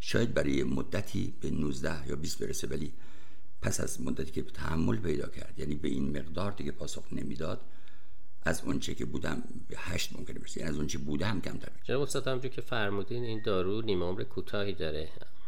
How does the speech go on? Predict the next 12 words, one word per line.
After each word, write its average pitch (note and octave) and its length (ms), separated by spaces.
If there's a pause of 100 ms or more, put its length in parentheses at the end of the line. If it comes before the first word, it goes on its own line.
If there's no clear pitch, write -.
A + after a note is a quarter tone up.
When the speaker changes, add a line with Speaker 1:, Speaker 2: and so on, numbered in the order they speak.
(100)
Speaker 2:
حالا F#2+ 160
برای F#2+ 200
اینکه F#2+ 360
شخص - 320
دچار F#2 440
محرومیت F2 800
از F2 240 (460)
ترک F2 400
دارو E2+ 320
نشه، F#2 460 (440)
چند A2 300
بار F#2 320